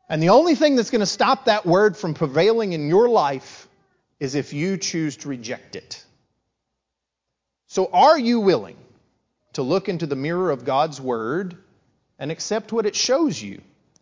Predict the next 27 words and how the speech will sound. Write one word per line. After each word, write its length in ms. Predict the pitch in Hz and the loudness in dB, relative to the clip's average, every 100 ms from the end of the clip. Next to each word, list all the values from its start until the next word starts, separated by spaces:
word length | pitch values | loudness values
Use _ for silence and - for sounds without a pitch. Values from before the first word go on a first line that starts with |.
| _ _ _ - | _ _ _ -10
and 180 | 143 123 | -6 2
do 320 | 180 269 269 | 4 6 6
whatever 460 | 175 156 190 226 | 4 4 2 2
is 180 | 240 196 | 0 0
required 640 | 220 214 190 165 170 175 - | -4 -2 2 2 2 0 -6
to 40 | |
commit 460 | - 120 139 202 - | -8 -6 -4 -4 -4
yourself 840 | 175 170 - 139 135 131 120 - _ _ _ | -6 -4 -4 0 0 0 -6 -14 _ _ _
totally 540 | - 180 175 160 151 135 | -4 -2 0 -2 -4 -8
to 80 | |
Christ? 640 | - - 95 92 - - _ _ _ _ _ _ _ _ _ _ _ _ | -10 -10 -10 -10 -18 -18 _ _ _ _ _ _ _ _ _ _ _ _
Are 80 | 127 | 0
you 220 | 160 294 | 6 6
willing 460 | 226 254 233 143 123 | 8 8 8 2 -2
for 120 | 170 | 0
the 80 | 143 | 2
word 480 | 156 220 254 247 | 4 6 6 4
of 220 | 214 156 135 | 2 -2 2
God 400 | 165 185 196 156 | 6 6 4 0
to 80 | |
grow 220 | 135 147 139 | -2 0 0
mightily 680 | 143 170 208 233 247 240 | 0 0 0 0 0 -2
and 220 | 165 151 127 | -4 -8 -6
prevail 640 | 147 123 165 214 247 233 | -4 0 4 6 6 4
in 240 | 156 147 | 0 0
your 320 | 143 226 349 | 6 8 8
life, 500 | 339 302 220 135 - | 6 4 2 -6 -20